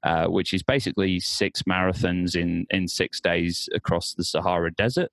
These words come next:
for those of you unfamiliar, and, uh, to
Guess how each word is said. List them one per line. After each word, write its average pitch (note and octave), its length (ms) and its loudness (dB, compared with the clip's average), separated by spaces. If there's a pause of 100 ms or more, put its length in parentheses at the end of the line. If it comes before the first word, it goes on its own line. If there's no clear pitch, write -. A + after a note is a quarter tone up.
for - 60 0
those B2 240 2
of B2+ 60 2
you B2 140 2
unfamiliar, C3 580 0 (480)
and, G#2 420 2 (140)
uh, G2 140 2 (100)
to - 160 -6